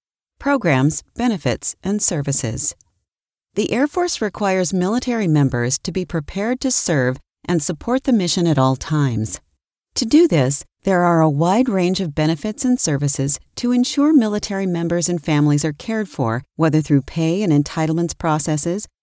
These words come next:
family support programs, or secured military records. Throughout our careers, we as airmen need to understand the benefits and services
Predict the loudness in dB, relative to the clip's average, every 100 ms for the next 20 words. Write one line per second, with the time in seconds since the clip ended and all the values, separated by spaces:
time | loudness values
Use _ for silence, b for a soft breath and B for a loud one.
0 | _ _ 0 4 4 4 0 -2 -2 -2
1 | -4 -4 -2 -2 -2 -4 -10 _ _ -2
2 | 0 0 -2 -2 -2 0 2 2 0 -2
3 | 0 2 0 0 -4 -4 -4 -6 _ _
4 | _ _ _ -4 0 2 2 0 -2 -4
5 | 0 2 2 2 -2 -8 -8 -2 4 4
6 | 4 0 0 2 6 6 4 2 2 0
7 | -2 -2 -2 -4 -2 0 0 0 -2 -2
8 | -6 -4 -2 0 0 -2 -2 -2 -2